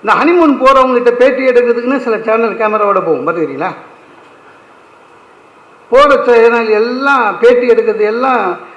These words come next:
அந்த கல்யாணம் ஆன பெண் கிட்ட தான் எடுப்பாங்க. ஆம்பளைங்க கிட்ட கேள்வியே கேட்க மாட்டாங்க. அதுவும் ஒரே மாதிரி கேள்வி தான், "உங்களுக்கு பிடிச்ச ஹீரோ யாரு?" அப்படின்னா அதுக்கெல்லாம் விஸ்தாரணமா அஜித், விஜய், சூர்யா,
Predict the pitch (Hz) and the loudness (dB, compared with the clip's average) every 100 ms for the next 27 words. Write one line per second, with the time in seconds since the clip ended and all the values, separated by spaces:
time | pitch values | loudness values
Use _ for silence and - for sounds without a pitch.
0 | - 180 180 175 196 226 226 208 180 214 | -12 -6 -4 -2 0 0 -2 -4 -4 -2
1 | 233 240 226 185 185 165 147 117 113 - | -2 -2 -4 -6 -4 -6 -8 -14 -16 -20
2 | _ _ _ - - _ _ - _ _ | _ _ _ -20 -20 _ _ -20 _ _
3 | - _ - - _ _ - - 208 226 | -20 _ -20 -20 _ _ -10 -2 -2 0
4 | 208 196 180 175 180 190 190 175 156 147 | -4 -6 -6 -8 -8 -6 -6 -6 -8 -12
5 | 123 - - - - - - - - _ | -14 -20 -20 -20 -20 -20 -20 -20 -20 _
6 | _ - - - 196 240 190 202 240 247 | _ -20 -20 -6 0 2 2 4 4 4
7 | 180 160 170 160 160 196 196 185 226 - | -2 -6 -6 -4 -6 -6 -6 -6 -8 -8
8 | 254 214 269 254 233 160 170 - 139 127 | -8 -6 0 4 4 2 -4 -10 -16 -18
9 | 117 - - _ _ - - - - 269 | -18 -20 -20 _ _ -20 -20 -18 -6 -4
10 | 277 262 254 220 - 220 208 214 262 - | -2 -2 -4 -6 -6 -4 -4 -6 -8 -10
11 | - - - - 156 170 170 - - - | -18 -20 -14 -8 -6 -6 -8 -16 -20 -20
12 | _ - 139 160 160 - - - - - | _ -18 -2 0 0 -4 -12 -20 -20 -20
13 | - _ _ 170 165 151 156 | -20 _ _ -10 -6 -2 -2